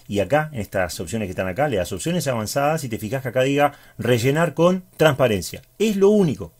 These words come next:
¿tá? Es lo único. Nuevo, rellenar con transparencia, aceptar. Ahí tenés una, eh, un fondo transparente para empezar a trabajar, primero que nada. Bueno, segundo que nada, vamos a hacer que el texto esté en el borde de un círculo, que es lo que casi todo el mundo hace, ¿viste? Que hacen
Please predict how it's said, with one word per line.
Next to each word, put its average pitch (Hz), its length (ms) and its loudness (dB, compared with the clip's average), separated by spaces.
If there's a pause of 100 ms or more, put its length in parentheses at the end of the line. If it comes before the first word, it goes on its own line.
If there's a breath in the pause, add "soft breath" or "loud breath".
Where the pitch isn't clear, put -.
(120)
¿tá? 160 180 0
Es 147 80 0
lo 147 100 4
único. 90 340 -2
Nuevo, 247 380 0
rellenar 147 260 -2
con 147 80 -2
transparencia, 165 520 -4
aceptar. 95 480 -6 (280 loud breath)
Ahí 113 200 2
tenés 117 280 -2
una, 110 240 -2 (280 loud breath)
eh, 92 300 -4
un 117 140 0
fondo 127 300 2
transparente 110 480 -2
para 104 140 -4
empezar 90 280 -6
a 82 80 -8
trabajar, 80 400 -16 (100)
primero 110 300 -2
que 90 80 -8
nada. 80 220 -16
Bueno, 87 200 -6 (480 soft breath)
segundo 240 400 2
que 120 80 0
nada, 80 200 -6 (300 soft breath)
vamos 180 260 2
a 180 40 -2
hacer 175 320 0
que 160 160 -4
el 127 240 -6
texto 151 480 -4 (340)
esté 139 540 0 (100)
en 110 140 -4
el 113 100 -2
borde 123 300 2
de 113 60 -2
un 117 100 -2
círculo, 85 480 -4 (120)
que 131 120 -6
es 123 40 -6
lo 139 80 -2
que 117 120 -4
casi 110 240 -8
todo 127 160 -4
el 117 40 -2
mundo 113 280 0
hace, 107 240 -2
¿viste? 101 280 -10
Que 95 140 -4
hacen 104 280 -4